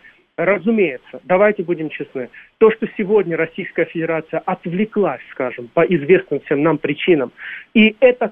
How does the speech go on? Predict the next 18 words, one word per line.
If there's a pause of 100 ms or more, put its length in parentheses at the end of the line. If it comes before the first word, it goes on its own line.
(100)
тоже
считается
и
в
Анкаре,
и
в
Баку (400)
попыткой
вот
пока, (160)
э,
что
называется, (100)
основ-,
одна
из
ключевых